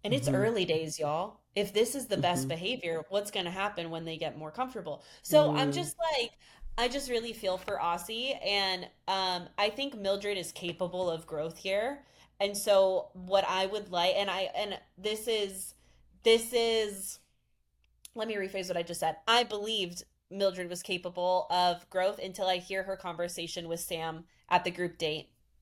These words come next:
Speaker 2: Yeah. Oh my God, yeah. Yes.
Speaker 1: Can we go there? We're just gonna finish
Speaker 2: Yeah,
Speaker 1: out
Speaker 2: let's
Speaker 1: this
Speaker 2: go there.
Speaker 1: couple.
Speaker 2: Yeah,
Speaker 1: So
Speaker 2: let's do it.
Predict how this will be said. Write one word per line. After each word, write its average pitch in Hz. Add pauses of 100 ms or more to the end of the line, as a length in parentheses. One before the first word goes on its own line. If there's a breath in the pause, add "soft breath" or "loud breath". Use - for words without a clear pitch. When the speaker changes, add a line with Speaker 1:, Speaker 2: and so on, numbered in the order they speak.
(1300)
Speaker 2:
Yeah. 113 (1000)
Oh 156
my 139
God, 135
yeah. - (600)
Yes. -
Speaker 1:
Can 196
we 190
go 180
there? 175
We're 185
just 175
gonna 175
finish 170
Speaker 2:
Yeah, 151
Speaker 1:
out 156
Speaker 2:
let's 151
Speaker 1:
this -
Speaker 2:
go 156
there. 151
Speaker 1:
couple. 214 (380 soft breath)
Speaker 2:
Yeah, 165
Speaker 1:
So 254
Speaker 2:
let's -
do 151
it. -